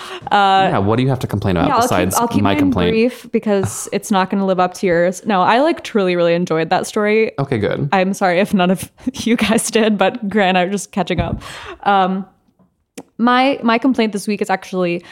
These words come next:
Speaker 1: a little bit ironic because we're n-, not recording in my apartment today. But if you have been li-, listening to episodes of this podcast, then you know, um, how often we are interrupted by the sounds of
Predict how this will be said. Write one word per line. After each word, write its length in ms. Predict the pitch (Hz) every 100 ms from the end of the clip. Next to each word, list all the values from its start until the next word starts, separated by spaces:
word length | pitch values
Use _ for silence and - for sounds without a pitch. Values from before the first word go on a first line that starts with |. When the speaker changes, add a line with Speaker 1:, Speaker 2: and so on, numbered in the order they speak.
| - - -
Speaker 1:
a 60 |
little 200 | 214 208
bit 120 | 208
ironic 520 | 196 190 175 175 180 -
because 480 | 190 175 170 170
we're 160 | 170 175
n-, 200 | 175 165 - _ -
not 280 | 180 160 156
recording 360 | 180 208 214
in 80 | 233
my 100 | 233
apartment 400 | 233 254 254 269
today. 340 | 285 285 285 - -
But 300 | 185 170 - - - -
if 140 | 214
you 220 | 214 214
have 360 | 208 185 208 185 - _ _ 185
been 300 | 208 208 185
li-, 100 | 175 202
listening 380 | 180 - 165
to 100 | 165
episodes 320 | 165 - 165 170
of 80 |
this 140 | 160 156
podcast, 600 | 175 - - 196 - - _
then 320 | 208 196 196 -
you 180 | 214 226
know, 520 | 220 175 160 160 175 _ _ _ _ - _ -
um, 300 | 190 175 175
how 280 | 180 185 190
often 580 | 180 180 185 180 180 165
we 160 | 180
are 300 | 165 185 185
interrupted 460 | - 196 208 202 226
by 160 | 220 233
the 100 | 233
sounds 320 | 185 165 170
of 260 | 165 160